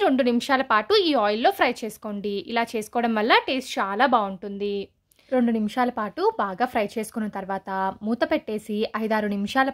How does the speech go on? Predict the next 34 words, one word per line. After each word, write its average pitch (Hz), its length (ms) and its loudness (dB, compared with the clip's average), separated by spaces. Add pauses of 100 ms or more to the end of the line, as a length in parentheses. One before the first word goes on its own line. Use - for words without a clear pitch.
పాటు 214 240 -4 (300)
మంటని 214 400 -2 (180)
low 208 120 0 (100)
to 339 60 0 (100)
medium 233 320 0
ఫ్లేమ్‌లో 208 320 -4
పెట్టుకొని 208 420 -6
కుక్ - 220 -10
చేసుకోవాలి. 190 680 -6 (640)
ఐదారు 226 280 2
నిమిషాల 214 380 -2
తర్వాత 196 340 -6 (140)
మూత 330 260 -6
తెరిచి 190 300 -8
చూద్దాం. 185 360 -4 (420)
చూడండి, 285 300 0 (220)
వాటర్ 208 300 0
అయితే 240 160 0 (100)
బయటికి 208 300 -4
వస్తూ - 280 -8
ఉన్నాయి 220 240 -2
కదా. 233 160 2 (220)
ఈ - 100 -8
వాటర్లోనే 247 540 -4 (100)
చికెన్ 269 380 -6
బాగా 190 320 -4
కుక్ - 120 -4 (100)
చేసుకోవాలి. 196 680 -4 (1400)
ఇప్పుడు 233 200 2 (100)
దీన్ని 220 220 0
ఒకసారి 214 320 -4 (100)
బాగా 196 300 0
మిక్స్ - 240 -10
చేసుకోండి. 202 580 -4